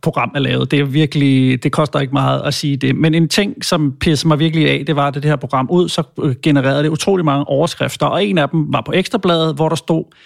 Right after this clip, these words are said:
"Knaldede chefen efter fjorten dage." Og det er, hvis man, og det er så Therese Philipsen, hvis man, hvis det er det, man udleder af de her tre timer, altså, så er man jo en, en, øh, snotskål, der ikke har lært noget som helst af det, Ekstrabladet.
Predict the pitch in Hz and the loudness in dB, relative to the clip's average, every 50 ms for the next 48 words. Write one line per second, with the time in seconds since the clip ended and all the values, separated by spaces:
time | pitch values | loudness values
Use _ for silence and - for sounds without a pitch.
0 | - _ _ _ - - - 156 139 139 139 147 180 214 196 - - 156 - - | -20 _ _ _ -2 0 2 2 2 2 2 2 0 0 0 0 0 0 0 0
1 | - 160 147 143 131 - - 170 - - - - - - - 135 131 - 147 - | 0 0 0 0 0 0 -2 -2 0 0 -2 -2 0 -2 -2 -2 -2 -2 -4 -4
2 | 135 131 135 - - - - - - 151 147 - - 196 165 147 147 147 143 156 | -6 -6 -8 -10 -16 -20 -16 -4 -2 -2 0 0 2 2 2 2 0 0 -2 -4
3 | 147 - 160 160 147 - - 156 147 - _ 156 151 131 170 156 - 165 - - | -2 0 0 0 0 -4 -10 -14 -14 -6 _ -4 -2 0 -2 0 0 -2 -2 -2
4 | 151 139 131 127 - 143 131 123 - - - 185 170 170 - 170 156 - - - | 0 0 0 0 0 -2 -2 -2 -2 -2 -2 -2 -2 0 0 0 0 0 -2 -8
5 | - - 156 165 - - 185 170 160 - - - 175 170 - 196 - - 254 240 | -8 -2 0 0 2 2 2 0 0 -4 -4 -2 -2 -2 -2 -2 0 2 4 4
6 | 247 220 180 180 175 165 160 165 175 156 143 - 143 - 151 139 - 160 135 143 | 4 4 4 4 4 4 4 2 2 2 2 0 0 0 -4 -2 0 2 2 2
7 | 143 143 - - 156 147 - - - - 135 120 131 131 127 - - - 101 - | 2 0 0 -2 -2 -4 -2 -4 -4 -2 0 0 0 0 -2 -4 -8 -12 -12 -10
8 | - - - - 156 - - 208 190 185 180 180 175 170 165 156 151 147 143 139 | -8 -8 -6 -4 -4 0 0 0 0 0 0 0 0 2 2 4 4 4 2 2
9 | - 131 147 139 135 135 135 139 - 98 139 135 - - 147 151 - - 175 151 | 2 2 2 4 4 4 2 0 -2 -2 -4 -2 0 -2 -2 -2 -2 -2 -2 -2
10 | 143 139 143 143 156 147 156 170 160 147 139 - - 160 160 170 185 196 185 175 | -2 -2 -2 -2 -2 0 0 0 0 0 -2 -2 0 0 2 2 4 2 2 2
11 | 147 160 185 - - - 131 131 131 - 135 - 143 131 - - 139 117 131 - | 0 0 0 -2 -4 -4 -4 -2 -2 -2 -2 -4 -6 -6 -4 -4 -4 -2 -2 -2
12 | - - - | -2 -2 -4